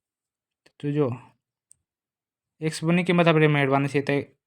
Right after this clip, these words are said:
એક્સને એમને એમ જ રાખીશું, આને પહેલી બાજુ લઈ જઈશું.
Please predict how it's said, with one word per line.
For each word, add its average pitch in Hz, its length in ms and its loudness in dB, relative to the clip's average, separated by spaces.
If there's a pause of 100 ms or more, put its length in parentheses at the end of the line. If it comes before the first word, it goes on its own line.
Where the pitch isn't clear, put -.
(440)
એક્સને 160 240 -2
એમને 160 220 2
એમ 175 100 2
જ 170 60 -2
રાખીશું, 170 380 -2 (840)
આને 143 220 -2
પહેલી 160 280 2
બાજુ 147 200 2
લઈ 127 180 0
જઈશું. 120 280 -4